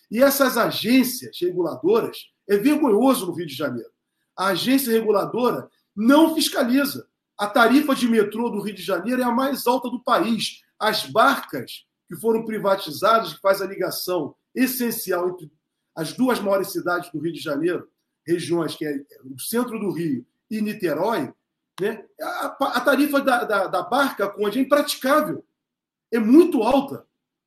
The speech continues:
Então, veja, não há uma preocupação com o trabalhador. E a prestação de serviço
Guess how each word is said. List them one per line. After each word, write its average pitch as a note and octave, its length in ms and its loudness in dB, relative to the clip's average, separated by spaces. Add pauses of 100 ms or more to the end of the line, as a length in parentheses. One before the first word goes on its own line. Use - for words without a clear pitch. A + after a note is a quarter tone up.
Então, B3 380 2
veja, B3 460 -2
não C4 180 4
há D4+ 80 8
uma C#4+ 200 6
preocupação A#3+ 800 -2
com A#3 100 -4
o A3+ 40 -6
trabalhador. A3 640 0
E C#4 140 4
a C#4+ 80 6
prestação C#4+ 640 0
de - 120 -4
serviço G3 640 -4